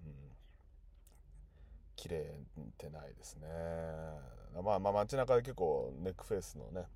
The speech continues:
アートピースを見ることが多いので、結構嬉しかったりもしますけど。実際にあの、オープンビアの、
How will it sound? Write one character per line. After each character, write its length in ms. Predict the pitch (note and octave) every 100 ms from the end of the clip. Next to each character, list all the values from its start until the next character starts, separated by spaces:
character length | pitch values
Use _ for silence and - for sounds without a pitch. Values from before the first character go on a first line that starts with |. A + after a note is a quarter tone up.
| - - - - - - - - - - - -
ア 60 | F2+
ー 40 |
ト 80 | F2
ピ 140 | E2+
ー 20 | E2
ス 140 | -
を 20 |
見 100 | D#2
る 80 | -
こ 120 | -
と 80 | -
が 100 | A1
多 60 | C#2
い 140 | C#2+
の 100 | - -
で、 80 | -
結 140 | -
構 80 | -
嬉 160 | C2+ B1
し 80 | -
か 80 |
っ 20 | -
た 60 | -
り 100 | G1+
も 60 |
し 100 | -
ま 100 | G1+
す 80 | G1+
け 80 | -
ど。 80 | - - - - - - - -
実 100 | D3+
際 140 | A3+ A3
に 40 |
あ 100 | G3
の、 140 | F#3
オ 60 | F#3+
ー 20 |
プ 100 | G#3
ン 80 | G3+
ビ 100 | G3+
ア 80 | C#3+
の、 240 | D#2+ C2